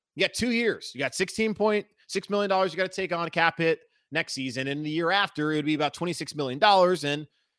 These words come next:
for whatever reason, if they thought, like, "Oh, he's not good enough for him, for us," you could actually, the Panthers could save eighteen point five million dollars by releasing him. But they'd have an eight million dollar dead cap hit, which I don't think they would wanna do. If you bring in Laremy Tunsil,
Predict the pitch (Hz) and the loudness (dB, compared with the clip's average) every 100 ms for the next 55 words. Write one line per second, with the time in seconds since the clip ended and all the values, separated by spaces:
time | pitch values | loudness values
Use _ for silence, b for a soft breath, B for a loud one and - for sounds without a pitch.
0 | _ - 170 180 135 156 147 131 117 - | _ -4 0 0 2 0 0 -4 -4 0
1 | 143 127 123 135 135 127 123 104 - 233 | 0 0 2 2 2 0 -2 -4 4 4
2 | 202 107 - 110 113 127 - - 117 117 | 4 -4 -6 -4 -2 -2 -4 -2 0 2
3 | 147 127 135 123 85 - 104 123 - 104 | 2 -2 -6 -8 -8 -6 -4 -4 -6 -12
4 | 107 135 147 107 - 120 120 123 - _ | -6 -6 -6 -10 -8 -4 -4 -4 -12 _
5 | _ - - 147 151 147 143 165 151 165 | _ -8 0 2 2 -2 -2 -6 -6 -6
6 | 170 - 185 185 185 180 185 160 160 170 | -4 0 0 0 0 2 2 0 -2 0
7 | 175 175 151 _ _ _ _ _ 120 254 | 0 -2 -6 _ _ _ _ _ -2 0
8 | 233 147 80 - 95 127 139 139 135 - | -2 -6 -12 -18 -8 -4 -2 -2 -4 -6
9 | 151 - 139 143 123 123 120 92 123 120 | -6 -4 -6 -6 -4 -2 -4 -6 -8 -8
10 | - 120 107 120 120 135 135 110 107 104 | -4 -4 -4 -8 -10 -8 -8 -8 -10 -8
11 | 98 90 80 - 143 - _ - 110 104 | -8 -12 -14 -4 -4 -4 _ -10 -8 -8
12 | _ 202 226 156 135 117 95 165 - 85 | _ 4 6 4 2 0 0 -2 -2 -8